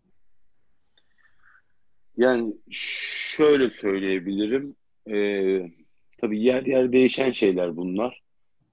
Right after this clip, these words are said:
Ee, hani karşı rakibe göre değişen şeyler. Ama, e, sete set ofenste ben, e, hareketli hücum, motion offense'i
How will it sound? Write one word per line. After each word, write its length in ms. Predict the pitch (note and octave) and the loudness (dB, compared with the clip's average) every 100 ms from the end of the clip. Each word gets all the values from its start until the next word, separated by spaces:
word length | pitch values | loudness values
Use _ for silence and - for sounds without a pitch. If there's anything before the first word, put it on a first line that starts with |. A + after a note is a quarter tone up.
| - | -12
Ee, 720 | F2 E2+ E2+ E2 E2 D#2 D#2+ D2+ _ - | -8 -6 -6 -6 -8 -10 -14 -18 _ -12
hani 180 | F#2 F2 | -12 -6
karşı 440 | F#2+ F#2 - G#2 | -4 -4 -2 0
rakibe 400 | F#2+ - F2+ G2 | -2 -2 -2 0
göre 300 | F2+ F#2 F2+ | 0 -2 -2
değişen 460 | F#2 F2+ - F#2+ F2+ | -2 -2 -4 -8 -8
şeyler. 540 | - F2 F#2+ A#2+ - _ _ _ _ _ _ | -6 -4 -4 -8 -14 _ _ _ _ _ _
Ama, 420 | - B2+ C3 C3 - A2+ | -4 0 0 -2 -8 -6
e, 480 | G2 G2 F#2+ F#2 F#2 E2+ - | -4 -4 -4 -6 -8 -14 -20
sete 360 | - A#2+ A#2 A#2+ | -2 -2 0 0
set 180 | C3+ A#2 | 0 0
ofenste 760 | A#2 A#2 G#2+ G2+ - B2 B2 | 0 -2 -2 -6 -2 0 0
ben, 320 | A2+ A2+ A2+ A2+ _ _ _ _ - | 0 -2 -2 -10 _ _ _ _ -6
e, 260 | F#2+ F#2+ F#2 | -4 -4 -4
hareketli 640 | F2+ A2+ A2 B2 - A#2+ | -2 -2 2 0 0 0
hücum, 240 | G2+ F2+ | 0 -2
motion 400 | F#2+ A2+ A2 A2+ | 0 0 0 -2
offense'i 640 | G#2+ - A2 G2+ - A2+ | -4 -2 -4 -2 0 0